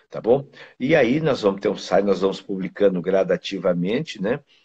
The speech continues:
Nós temos o site que é avaliacão multifuncional barra ponto curso, né? É um site onde você pode se inscrever.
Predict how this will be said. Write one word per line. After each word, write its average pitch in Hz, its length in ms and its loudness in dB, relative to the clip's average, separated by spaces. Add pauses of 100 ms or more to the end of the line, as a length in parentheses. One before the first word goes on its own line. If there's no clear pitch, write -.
(160)
Nós 87 160 -6
temos 95 180 -6
o 92 60 -6
site 104 360 2
que 95 200 -2
é 85 360 2 (260)
avaliacão 92 880 0
multifuncional 98 840 -4
barra 87 400 0 (140)
ponto 92 720 -2 (320)
curso, 160 580 0 (560)
né? 87 200 0
É 92 60 2
um 92 60 0
site 90 320 -2
onde 92 120 -4
você 92 260 -4
pode - 300 0
se - 80 -14
inscrever. 95 640 -2